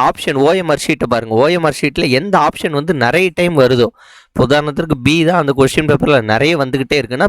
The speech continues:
பியை சூஸ் பண்ணுங்க. இல்ல சி நிறைய வந்துகிட்டு இருக்குன்னா, சியை வந்து சூஸ் பண்ணுங்க. So எது வந்து நிறைய வந்துகிட்டு இருக்கு அந்த கொஸ்டின் பேப்பர்லயோ, அதை பொறுத்து வந்து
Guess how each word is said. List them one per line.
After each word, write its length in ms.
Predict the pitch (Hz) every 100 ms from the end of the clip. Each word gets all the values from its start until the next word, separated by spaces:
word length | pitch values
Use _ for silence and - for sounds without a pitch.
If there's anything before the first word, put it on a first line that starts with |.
| 139
பியை 200 | 156 147
சூஸ் 240 | - 135 -
பண்ணுங்க. 280 | 113 107 101 - - -
இல்ல 240 | 180 190
சி 320 | - - 220
நிறைய 500 | 214 151 139 160 156
வந்துகிட்டு 400 | 139 131 135 135
இருக்குன்னா, 280 | 123 117 208 240 -
சியை 360 | - 175 170
வந்து 260 | 135 131 165
சூஸ் 260 | - 143 -
பண்ணுங்க. 320 | 120 107 -
So 180 | - 123
எது 260 | 135 175
வந்து 220 | 226 196 190
நிறைய 380 | 139 143 185
வந்துகிட்டு 400 | 151 135 143 131
இருக்கு 180 | 120 113
அந்த 120 | 127 117
கொஸ்டின் 320 | 123 - 135
பேப்பர்லயோ, 440 | 123 110 123 180 -
அதை 200 | 123 123
பொறுத்து 280 | 117 123 139
வந்து 220 | 123 147